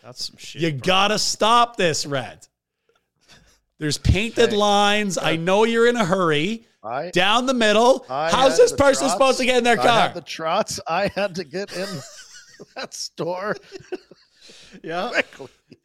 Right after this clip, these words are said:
Speaker 1: You had to get into Costco and
Speaker 2: Oh,
Speaker 1: although the
Speaker 2: boy.
Speaker 1: Costco parking
Speaker 3: Yeah.
Speaker 1: spots are nice and big. That's not a Costco parking spot.
Speaker 2: Yeah,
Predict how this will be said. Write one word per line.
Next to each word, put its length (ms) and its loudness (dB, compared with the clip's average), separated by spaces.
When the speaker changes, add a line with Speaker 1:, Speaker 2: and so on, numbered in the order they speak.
Speaker 1:
You 220 -14
had 200 -2
to 60 -8
get 160 -2
into 160 -2
Costco 640 -2
and 180 -8
Speaker 2:
Oh, 60 -14
Speaker 1:
although 220 -10
the 40 -12
Speaker 2:
boy. 180 -16
Speaker 1:
Costco 380 -2
parking 280 -4
Speaker 3:
Yeah. 60 -6
Speaker 1:
spots 280 -10
are 60 -14
nice 240 -12
and 100 -18
big. 220 -18
That's 180 -18
not 140 -16
a 20 -20
Costco 440 -16
parking 360 -20
spot. 420 -20
Speaker 2:
Yeah, 100 -20